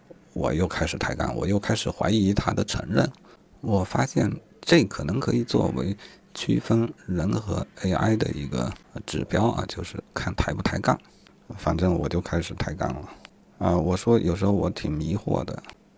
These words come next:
你看起来像有感情的，你表现得也像有感情的，为什么你觉得你没有相同的感情呢？什么是感情呢？啊，这里的感情我用 feeling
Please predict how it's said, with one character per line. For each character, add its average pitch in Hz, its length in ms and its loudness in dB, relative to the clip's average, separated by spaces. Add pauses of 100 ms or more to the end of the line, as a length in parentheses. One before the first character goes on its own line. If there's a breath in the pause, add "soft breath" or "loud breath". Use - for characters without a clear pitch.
你 95 180 0
看 131 300 0
起 - 120 -8
来 - 240 -2
像 - 440 -4
有 67 240 -4
感 - 260 -4
情 - 240 -10
的， - 100 -8 (520 loud breath)
你 82 300 -2
表 - 220 0
现 - 240 2
得 - 140 -6
也 - 220 -6
像 - 240 -4
有 - 120 -6
感 - 280 -6
情 - 180 -12
的， - 160 -12 (640 soft breath)
为 165 120 8
什 110 140 0
么 92 100 2
你 90 180 0
觉 - 220 -6
得 82 120 -4
你 82 180 -6 (100)
没 78 260 -6
有 82 220 -2
相 - 280 -4
同 - 160 -8
的 - 80 -8
感 80 260 -2
情 - 180 -14
呢？ 82 140 -10 (720 loud breath)
什 - 240 -4
么 110 80 4
是 - 220 -4
感 - 200 -4
情 - 200 -12
呢？ - 180 -10
啊， - 240 -8
这 - 120 -4
里 85 120 -2
的 80 160 -2
感 78 160 -4
情 85 180 -4
我 80 80 -2
用 85 220 -2
feeling 110 400 0